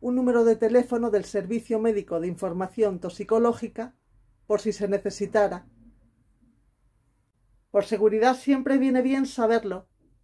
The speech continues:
Y qué bien huele ya sin haberlo enchufado aún.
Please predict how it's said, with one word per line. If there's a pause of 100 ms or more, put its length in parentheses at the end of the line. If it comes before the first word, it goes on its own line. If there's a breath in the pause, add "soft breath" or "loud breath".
(420)
Y
qué
bien
huele
ya
sin
haberlo
enchufado
aún.